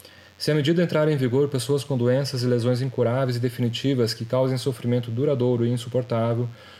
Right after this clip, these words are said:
poderão solicitar que sejam mortas. Essas pessoas, em vez de procurarem a esperança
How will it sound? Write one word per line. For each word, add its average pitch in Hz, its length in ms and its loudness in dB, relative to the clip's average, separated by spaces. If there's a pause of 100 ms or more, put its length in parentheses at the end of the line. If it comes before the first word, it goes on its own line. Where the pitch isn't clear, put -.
(180)
poderão 147 280 4
solicitar 160 520 0
que 135 100 -6
sejam 135 300 0
mortas. 110 680 0 (800)
Essas 110 280 -2
pessoas, 143 480 2
em 135 80 2
vez 135 140 2
de 127 40 -6
procurarem 120 480 2
a 117 60 2
esperança 120 840 2